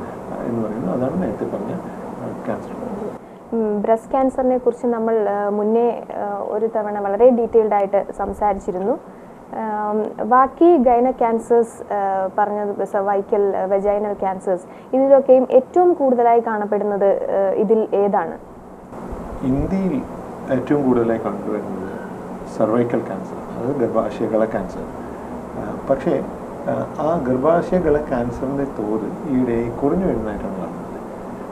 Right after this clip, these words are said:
Speaker 1: അതായത് നമ്മുടെ വ്യ-, വ്യക്തി ശുചിത്വത്തിലോ, ഉം, ഉള്ള പല കാര്യങ്ങളായിരിക്കാം, വ്യത്യാസങ്ങളായിരിക്കാം. പ്രത്യേകിച്ചും കേരളത്തിൽ, കേരളത്തിൽ ഗർഭാശയകള ക്യാൻസർ തന്നെ വളരെയധികം കുറഞ്ഞു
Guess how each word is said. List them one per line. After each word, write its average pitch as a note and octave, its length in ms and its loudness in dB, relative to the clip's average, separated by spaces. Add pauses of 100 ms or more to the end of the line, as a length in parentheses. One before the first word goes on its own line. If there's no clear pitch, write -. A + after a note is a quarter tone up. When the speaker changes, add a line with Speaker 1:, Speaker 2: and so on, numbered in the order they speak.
(120)
Speaker 1:
അതായത് A#2 300 -4
നമ്മുടെ A#2+ 320 -2
വ്യ-, A#2 380 -6
വ്യക്തി - 280 -2
ശുചിത്വത്തിലോ, A#2 760 -2
ഉം, B2+ 720 -6 (300)
ഉള്ള C3+ 160 2
പല C#3 280 4 (160)
കാര്യങ്ങളായിരിക്കാം, C#3+ 580 4
വ്യത്യാസങ്ങളായിരിക്കാം. B2 800 0 (100)
പ്രത്യേകിച്ചും F3+ 440 2
കേരളത്തിൽ, A#2 400 2 (420)
കേരളത്തിൽ D3 380 0
ഗർഭാശയകള C#3 720 0
ക്യാൻസർ A2+ 320 -4
തന്നെ A2 320 -6
വളരെയധികം B2 520 0
കുറഞ്ഞു A2+ 300 -6